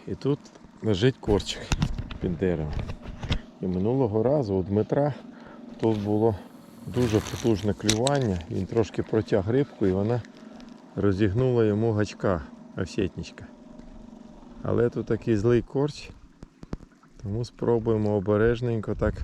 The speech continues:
провести біля кор-, корча. Бо під корчем зазвичай живуть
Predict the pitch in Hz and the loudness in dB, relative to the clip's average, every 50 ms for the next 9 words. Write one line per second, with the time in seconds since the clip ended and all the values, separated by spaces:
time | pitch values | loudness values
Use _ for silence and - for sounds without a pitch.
0 | - - - - - - - - - - - - - - - - - - - - | -2 0 0 -2 -4 -6 -6 -6 -8 -10 -10 -16 -20 -20 -18 -16 -12 -10 -8 -10
1 | - - - - - - - - - - - - - - - - - - - - | -8 -10 -14 -14 -14 -16 -10 -10 -4 -2 -2 -2 -2 -2 -6 -8 -8 -10 -16 -16
2 | - - - - - - - - - - - - - - - - - - 104 107 | -10 -4 -4 -4 -4 -4 -14 -18 -16 -16 -16 -16 -16 -18 -18 -18 -10 -2 2 4
3 | 110 110 117 113 107 - - - 104 90 107 98 98 98 - - - 107 101 - | 4 6 6 4 2 0 -6 -6 -2 0 2 2 2 0 0 -2 -4 -4 -4 -4
4 | - - - 107 98 - - - 127 131 131 - - - - - - - - - | -10 -4 -2 -2 -2 -2 0 0 0 0 0 -2 -6 -8 -8 -8 -14 -10 -8 -8
5 | - - - - - - - - - - - - - - - - - - - - | -4 -4 -4 -4 -2 -4 -2 -2 -2 -2 0 0 0 0 0 0 -2 0 0 0
6 | - - - - - - - - - - - - - - - - - - - - | 0 2 2 4 4 4 4 2 2 2 0 2 2 0 2 2 4 2 4 2
7 | - - - - - - - - - - - - - - - - - - - - | 2 0 -2 -4 -6 -4 -4 -2 -2 -2 -2 -2 -6 -6 -6 -6 -6 -6 -8 -14
8 | - - - - - - - - - - - - - - - - - - - - | -16 -18 -18 -18 -12 -8 -8 -8 -8 -8 -10 -12 -12 -16 -20 -20 -20 -20 -20 -20
9 | - - - - - - - - - 131 113 104 110 104 98 92 - 120 - - | -20 -20 -18 -20 -20 -20 -20 -16 -12 -10 -8 -4 -2 -4 -4 -2 -4 -8 -8 -6
10 | - - 120 120 - - - 127 117 123 123 - - - - - - - - - | -4 -4 -4 -2 -4 -4 0 2 2 2 2 0 -6 -8 -8 -10 -10 -8 -14 -14
11 | - - - - - - - - - - - - - - _ _ - - - - | -14 -14 -20 -20 -20 -16 -16 -16 -16 -16 -20 -20 -20 -20 _ _ -20 -20 -20 -16
12 | - - 101 107 117 117 113 117 123 127 - - - 120 117 123 120 113 120 123 | -14 -8 0 2 2 2 2 0 -2 -4 -4 -2 2 4 4 4 4 2 2 2
13 | 120 123 127 123 - | 2 2 0 0 -2